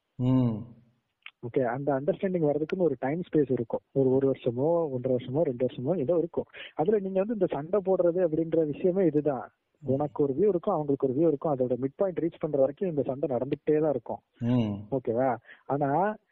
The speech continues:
Speaker 2: இந்த சண்டை நடக்குது அப்படின்னா அதை நீங்க ரெண்டு பேரும் தான் சரி பண்ணணும்.
Speaker 1: ம்.
Speaker 2: இவர் வந்து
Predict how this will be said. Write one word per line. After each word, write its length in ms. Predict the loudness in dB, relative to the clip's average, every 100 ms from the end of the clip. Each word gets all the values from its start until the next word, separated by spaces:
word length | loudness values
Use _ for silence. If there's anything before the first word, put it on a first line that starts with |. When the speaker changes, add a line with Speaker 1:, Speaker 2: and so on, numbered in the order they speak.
| _ _ _
Speaker 2:
இந்த 220 | -2 -2 -2
சண்டை 340 | -4 -4 -2
நடக்குது 680 | 0 0 -2 -2 2 2 0
அப்படின்னா 240 | -4 -4
அதை 200 | 0 0
நீங்க 320 | 0 0 0
ரெண்டு 240 | 0 0 0
பேரும் 120 | 0
தான் 160 | -2
சரி 80 | -2
பண்ணணும். 600 | -2 -6 -8 -16 _ _
Speaker 1:
ம். 420 | -2 2 4 6 6
Speaker 2:
இவர் 140 | 4
வந்து 240 | 4 0